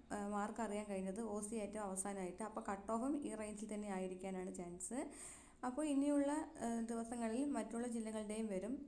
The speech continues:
ഇന്നും വരാനുള്ള ചാൻസ് ഉണ്ട് ട്ടോ. അഞ്ച് മണി വരെയാണ് ടൈം. ഇന്നലെ അഞ്ച് മണിക്ക് ശേഷമാണ് എറണാകുളം ജില്ലയുടെ വന്നത്. അപ്പോൾ നമുക്ക് അഞ്ച് മണി വരെ നോക്കാം.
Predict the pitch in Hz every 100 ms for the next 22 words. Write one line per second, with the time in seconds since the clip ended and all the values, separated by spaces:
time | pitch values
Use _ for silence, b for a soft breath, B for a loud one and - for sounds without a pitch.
0 | - 220 240 330 233 226 233 240 254 240
1 | 254 254 220 214 196 185 180 - - 185
2 | 190 202 214 214 214 214 220 220 196 190
3 | 233 226 202 220 220 196 214 214 226 226
4 | 214 208 220 214 247 - B B - 233
5 | 226 240 233 226 220 214 208 208 226 -
6 | - 208 196 190 196 277 - B - 190
7 | 214 202 208 208 202 208 208 208 220 190
8 | 196 196